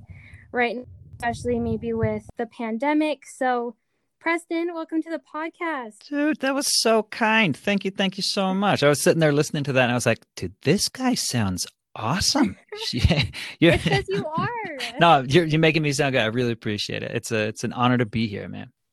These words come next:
Speaker 1: Yeah, and you're from my hometown in, in just small Rexburg, Idaho.
Speaker 2: Yep, born and raised
Speaker 1: Yeah.
Speaker 2: in Rexburg. I've lived around,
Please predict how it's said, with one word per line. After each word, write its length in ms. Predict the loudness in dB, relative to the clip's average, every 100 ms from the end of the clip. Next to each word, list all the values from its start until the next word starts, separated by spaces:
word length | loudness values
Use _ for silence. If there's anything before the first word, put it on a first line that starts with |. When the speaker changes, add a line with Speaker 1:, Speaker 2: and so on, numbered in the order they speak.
| _ _ _ _ -8
Speaker 1:
Yeah, 220 | -6 -6 -6
and 180 | -6
you're 140 | -6 -8
from 260 | -6 -4 -4
my 400 | -4 -4 -6 -8 -14 -12
hometown 640 | -8 -6 -6 -8 -8 -10 -8
in, 240 | -6 -6 -4
in 160 | -2
just 200 | 0 -2
small 300 | -2 0 0
Rexburg, 480 | 0 -2 -4 -2 0
Idaho. 340 | 0 0 -2 -6 -4
Speaker 2:
Yep, 240 | -2 -2 -2 0
born 180 | 2 4
and 100 | 4
raised 300 | 4 2 -2
Speaker 1:
Yeah. 40 |
Speaker 2:
in 80 | -6
Rexburg. 600 | -2 -2 -2 -6 -8 -8 -2
I've 140 | 2
lived 180 | 2 4
around, 600 | 4 6 6 4 0 -6